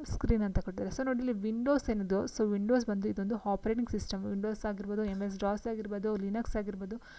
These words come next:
ಇದೆಲ್ಲ ಆಪರೇಟಿಂಗ್ ಸಿಸ್ಟಮಲ್ಲಿ ಬರ್ತಕ್ಕಂಥ ವಿಧಗಳಾಗಿರುತ್ತೆ. And ಡೆಸ್ಕ್‌ಟಾಪ್ ಅಂತ ಹೇಳಿದಾಗ ನಮ್ಗೆ ಏನು ಮಾನಿ-, ಆ, ಮಾನಿಟರ್ ಇರುತ್ತೋ, so ಮೇಲ್ಗಡೆ ನೋಡ್ತೀವಲ್ಲ ಡೆಸ್ಕ್‌ಟಾಪ್ ಅಂತ, ಅದು ವಿಂಡೋ ಸ್ಕ್ರೀನ್ ಅಂತಕ್ಕಂಥದ್ದು. ಸ್ಕ್ರೀನ್ ಬಂದು ಡೆಸ್ಕ್‌ಟಾಪು.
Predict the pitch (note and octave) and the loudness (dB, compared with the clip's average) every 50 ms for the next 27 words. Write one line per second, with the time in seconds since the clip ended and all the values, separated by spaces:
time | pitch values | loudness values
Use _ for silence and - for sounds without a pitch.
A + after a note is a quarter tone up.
0 | - - - - A3 A#3 A#3+ G#3+ A#3 A3+ G#3+ - A#3 A#3+ C4 A#3+ - A#3 - - | -20 -20 -10 -2 2 2 2 4 4 4 4 4 4 4 4 2 0 -4 -2 -2
1 | A3+ G3+ G#3 G3+ F#3 G3 F3+ - G3 F#3 F#3+ F3+ G3+ F#3 G3 F#3+ G3 F#3+ G3 F#3+ | 0 0 0 0 -2 -4 -2 -2 -4 -2 -2 -4 -2 -2 0 0 0 0 0 -2
2 | F#3 F#3 F#3+ F#3+ F#3 - - B3 D#4 - - - - - - - - - B3 B3 | -2 -2 -2 -4 -4 0 -2 -2 -2 -4 -10 -20 -18 -16 -16 -10 0 6 6 8
3 | B3 B3+ - - G#3+ A3+ A#3 A#3+ - - - - C#4+ C#4 C4+ - A3+ A3 G#3+ G#3+ | 8 6 4 6 6 10 10 12 12 12 12 12 8 8 8 6 4 6 6 6
4 | G#3 G#3 G#3 G3 G#3 A#3 A3+ A3+ G#3+ G3+ - - - - G#3+ A3 B3 B3+ C4 - | 6 8 8 8 8 8 4 2 4 6 6 6 6 4 2 2 2 2 0 -2
5 | - - G#3+ G3+ G3+ G3 G3+ G#3 A3 G3+ G3 G3 F#3+ F#3+ F#3+ G3+ - - - - | -4 -2 -2 0 2 2 2 2 2 2 2 2 0 -2 -4 -8 -10 -14 -20 -20
6 | - - - - - G#3+ G#3+ A3 G#3+ B3 A3+ G3 G3+ F#3+ - - B3+ A#3+ - A#3+ | -20 -20 -14 -4 2 2 4 4 6 4 4 4 4 2 2 0 -2 -2 -2 -4
7 | G#3+ G#3+ G#3+ A3+ A#3 A#3 A3 G#3 G3+ G3+ G3+ G3 - G3 G3 G3+ G3+ F#3+ F#3+ - | -2 -2 0 0 2 2 2 2 2 0 0 -2 -2 -2 0 0 2 6 10 10
8 | - - - G3+ - - G3 F3+ G3+ G3 G3 G3+ G3 G3 G3 G3 G3 G#3 B3+ D4+ | 10 10 8 2 2 0 -2 0 0 0 0 -2 0 0 0 2 2 2 0 0
9 | - - - - - - - B3 B3 A3+ G3 F#3+ - F#3+ - F#3 F#3 - G#3 F3 | -6 -12 -12 -2 6 8 8 8 8 6 2 0 -2 -2 -2 -4 -4 -4 -4 -2
10 | F#3+ C4+ - - - - - - - - - - - - - - - - B3 B3 | -2 -4 -4 -6 -18 -18 -20 -20 -20 -20 -20 -20 -18 -10 -8 -2 4 6 8 8
11 | A#3+ A3 G#3 G#3 G3 A3 C4+ A3 G3+ G3 - - - - G3+ F#3 - - C4+ F4+ | 8 6 4 4 4 4 6 10 12 12 12 12 8 6 2 2 2 2 0 0